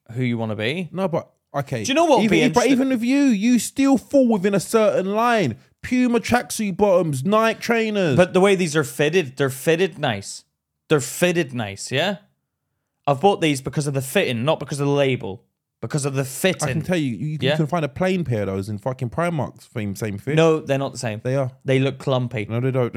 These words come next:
Speaker 1: They do. They look like a Saturday morning drum teacher would wear them. You know what I mean?
Speaker 2: <laughs>
Speaker 1: Like, you know, they're just comfortable. They
Speaker 2: Mm.
Speaker 1: look comfortable, but they don't look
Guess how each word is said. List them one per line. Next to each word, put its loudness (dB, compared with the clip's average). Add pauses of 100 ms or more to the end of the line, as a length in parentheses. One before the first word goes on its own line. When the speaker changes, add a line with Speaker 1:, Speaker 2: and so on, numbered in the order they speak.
Speaker 1:
They 2
do. 0
They -2
look -2
like -2
a 0 (800)
Saturday -4
morning -2
drum -2
teacher -10
would -8
wear -4
them. -10 (380)
You 0
know 2
what 2
I 2
mean? -4
Speaker 2:
<laughs> -20 (220)
Speaker 1:
Like, 0
you -2
know, 0
they're 0
just -6
comfortable. -6 (120)
They -2
Speaker 2:
Mm. 0
Speaker 1:
look -4
comfortable, -2
but -14
they -4
don't -2
look -4